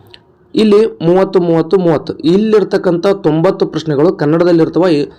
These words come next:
ಇಂಗ್ಲೀಷಲ್ಲಿರ್ತವ ಅಂತ ನಿಮ್ಮ ಬಹುತೇಕರ ಡೌಟು. ಈ ತೊಂಬತ್ತು ಪ್ರಶ್ನೆಗಳು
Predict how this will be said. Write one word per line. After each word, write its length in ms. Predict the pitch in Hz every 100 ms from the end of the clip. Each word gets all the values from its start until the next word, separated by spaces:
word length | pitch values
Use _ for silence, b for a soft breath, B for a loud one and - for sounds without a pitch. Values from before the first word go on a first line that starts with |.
| b b b 151
ಇಂಗ್ಲೀಷಲ್ಲಿರ್ತವ 720 | 175 208 196 165 151 131 139 135
ಅಂತ 180 | 127 175
ನಿಮ್ಮ 400 | 185 147 156 151 139 135 127
ಬಹುತೇಕರ 420 | 135 143 147 135
ಡೌಟು. 420 | 123 123 190 220 B B _
ಈ 180 | 160 208
ತೊಂಬತ್ತು 440 | 190 165 156 156
ಪ್ರಶ್ನೆಗಳು 680 | 131 135 135 123 165 190